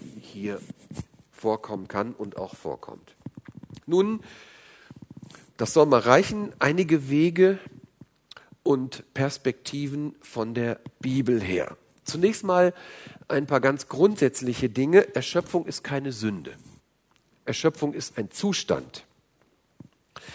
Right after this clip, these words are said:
Erschöpfung ist sozusagen ein normaler Effekt nach Anstrengung und Arbeit.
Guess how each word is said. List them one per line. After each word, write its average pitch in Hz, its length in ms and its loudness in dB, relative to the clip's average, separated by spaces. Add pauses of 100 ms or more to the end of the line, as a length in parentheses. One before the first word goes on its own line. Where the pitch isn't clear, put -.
(960)
Erschöpfung 214 560 8
ist - 240 -2
sozusagen 170 640 6
ein 135 260 2
normaler 139 800 6
Effekt - 840 0
nach 113 320 0
Anstrengung 143 840 -2
und - 400 -6
Arbeit. 107 680 4